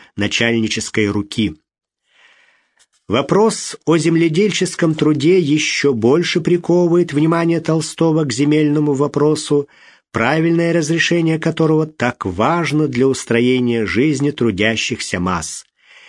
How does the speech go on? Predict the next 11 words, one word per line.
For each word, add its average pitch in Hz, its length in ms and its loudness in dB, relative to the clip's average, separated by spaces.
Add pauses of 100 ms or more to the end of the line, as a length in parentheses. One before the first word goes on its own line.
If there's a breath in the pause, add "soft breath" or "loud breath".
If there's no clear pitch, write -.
(420 loud breath)
Решение 151 600 0
этого 147 420 0
вопроса 135 520 0
он 131 200 0
нашёл 139 480 0
у 131 100 0
горячо 127 460 0
любимого 127 680 0
им 110 380 0
американского 120 880 0
экономиста 110 720 -2